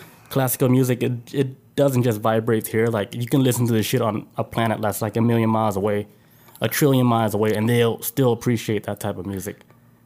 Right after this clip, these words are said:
Speaker 2: That's, like, universal. It's the universal language, it's music.
Speaker 1: It could be, but I'm like,
Speaker 2: I
Speaker 1: but
Speaker 2: think so.
Speaker 1: but I'm like, if, if, if we're able to do it, and, but they're able to create, like, anti-gravity ships, then why wouldn't they have, like,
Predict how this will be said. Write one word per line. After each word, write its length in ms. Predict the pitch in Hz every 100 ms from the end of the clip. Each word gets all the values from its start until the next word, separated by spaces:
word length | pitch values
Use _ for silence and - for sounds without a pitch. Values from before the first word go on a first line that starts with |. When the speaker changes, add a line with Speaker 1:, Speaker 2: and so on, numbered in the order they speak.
| _ _ _ _ _
Speaker 2:
That's, 200 | 120 127
like, 200 | 113 98
universal. 760 | 123 113 92 120 147 - 98 87 - - -
It's 200 | 120 -
the 80 |
universal 520 | 113 107 95 147 143 104
language, 440 | 98 92 87 -
it's 160 | 98 104
music. 480 | 98 90 - - - -
Speaker 1:
It 180 | - -
could 400 | - - 196 127
be, 260 | 127 127
but 160 | 127 131
I'm 120 | 135
like, 140 | 143 139
Speaker 2:
I 80 | 226
Speaker 1:
but 80 |
Speaker 2:
think 200 | - 247
so. 380 | 139 170 254 117
Speaker 1:
but 60 | 113
I'm 80 | 185
like, 160 | 175
if, 160 | 160 156
if, 240 | 170 -
if 160 | 151 143
we're 160 | 196 214
able 140 | 165
to 80 | 151
do 240 | 143 139
it, 120 | 139
and, 140 | 127 127
but 120 | 139
they're 100 | 147
able 100 | 165
to 60 | 139
create, 200 | 156 139
like, 280 | 131 127 - _ _ -
anti-gravity 680 | - 147 143 131 131 143 139
ships, 380 | 139 - 131 -
then 240 | - 131 127
why 100 | 131
wouldn't 240 | 139 135
they 40 | 131
have, 160 | 135 127
like, 240 | 127 -